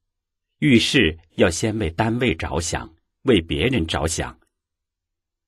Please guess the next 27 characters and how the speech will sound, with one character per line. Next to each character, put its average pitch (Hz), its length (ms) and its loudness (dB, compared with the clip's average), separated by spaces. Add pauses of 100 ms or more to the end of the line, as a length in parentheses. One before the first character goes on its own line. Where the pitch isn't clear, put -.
(460)
我 110 180 6
建 131 220 4
议 107 140 2
提 85 220 -2
升 113 220 0
某 82 220 0
位 101 180 2
三 104 260 -2
十 90 160 -2
多 80 180 0
岁、 73 280 0 (180)
年 87 260 0
轻 117 360 0
的、 - 180 -6 (240)
很 - 260 -2
有 143 140 6
发 123 260 -2
展 139 200 -6
前 - 320 -2
途 - 160 -2
的 73 100 -2
同 - 260 -6
事 78 440 -2
担 90 200 -4
任 85 200 0
正 - 240 -4
职。 - 260 -10